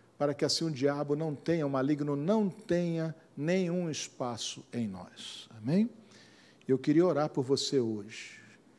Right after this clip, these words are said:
Tá? Toda injustiça é pecado. Nem todo pecado é para a morte.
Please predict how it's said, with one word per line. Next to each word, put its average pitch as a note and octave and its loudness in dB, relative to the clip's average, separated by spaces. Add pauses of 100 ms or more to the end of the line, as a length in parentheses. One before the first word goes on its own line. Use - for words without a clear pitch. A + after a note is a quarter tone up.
(460)
Tá? C3 -8 (4000)
Toda G#3+ 10
injustiça F#3+ 2
é - -6
pecado. B2 -2 (1300)
Nem E3+ 0
todo E3+ 0
pecado C#3+ -2
é B2+ 4
para A#2 -2
a G#2+ -2
morte. F2+ -8